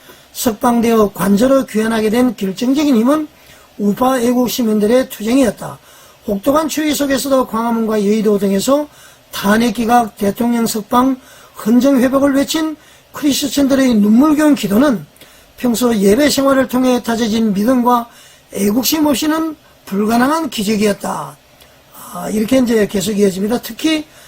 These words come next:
탄핵 이전부터 광화문 일대에서 매주 주말 집회를 고정으로 진행해온 정광훈 목사의 헌신은 윤석열 정권을 지탱하는 결정적인 힘이었다.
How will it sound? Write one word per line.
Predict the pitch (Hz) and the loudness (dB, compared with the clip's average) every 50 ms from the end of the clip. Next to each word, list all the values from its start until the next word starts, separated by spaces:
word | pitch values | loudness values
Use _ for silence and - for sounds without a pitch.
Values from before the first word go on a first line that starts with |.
| - - - - - | -20 -20 -20 -20 -14
탄핵 | - - - 233 240 262 285 285 262 | -8 -4 0 2 2 4 4 4 4
이전부터 | 269 233 247 269 254 240 247 202 - 277 269 262 | 4 4 4 2 2 0 -2 0 0 2 2 2
광화문 | 262 202 196 202 220 262 302 311 254 | 0 -4 -4 -2 0 0 2 2 2
일대에서 | 254 233 208 - 233 220 208 202 262 262 285 285 - - - - - - _ _ _ | 0 0 -2 -2 -2 -2 0 2 2 2 2 0 -2 -8 -20 -20 -20 -20 _ _ _
매주 | 175 160 180 208 240 294 294 269 | -10 -6 -4 0 2 2 2 2
주말 | - - 277 285 277 262 | 2 2 2 2 2 0
집회를 | 214 262 214 - 277 269 262 254 | -2 -4 -2 -2 0 0 0 -2
고정으로 | - - 226 220 247 247 240 233 240 220 | -2 -4 -4 -2 -2 -2 -2 -2 -2 -2
진행해온 | - - 220 214 220 220 220 220 240 294 320 311 302 - _ _ _ _ _ _ _ _ _ _ _ _ _ _ _ _ - - - - - - _ - | -2 -4 -2 -2 -2 -2 0 0 0 0 0 -2 -6 -10 _ _ _ _ _ _ _ _ _ _ _ _ _ _ _ _ -20 -20 -20 -20 -20 -20 _ -6
정광훈 | - 208 208 226 233 226 233 262 285 277 | -2 2 2 4 4 4 4 4 4 4
목사의 | 269 247 220 - - 269 254 254 269 262 | 4 4 2 0 -2 0 0 0 0 0
헌신은 | 247 - - 254 254 - 311 330 294 226 185 160 - _ _ _ _ _ _ _ - | -2 -2 -2 -2 -2 -2 0 0 0 0 -2 -4 -10 _ _ _ _ _ _ _ -4
윤석열 | 202 214 240 247 247 220 240 247 233 254 254 247 | -2 2 4 4 4 4 2 2 2 2 2 2
정권을 | - 240 233 226 226 254 233 226 220 | 0 -2 -4 -2 -2 -2 0 -2 -2
지탱하는 | 202 - 233 - - 240 233 226 226 220 - | -2 -4 -6 -4 -2 -2 -2 0 -2 -2 -4
결정적인 | - 202 190 190 - 269 277 285 311 311 330 294 | -4 -4 -4 -2 0 0 0 2 0 0 -2 0
힘이었다. | - 269 277 247 220 196 - 190 165 147 143 | 2 2 2 2 2 0 -2 -6 -12 -12 -12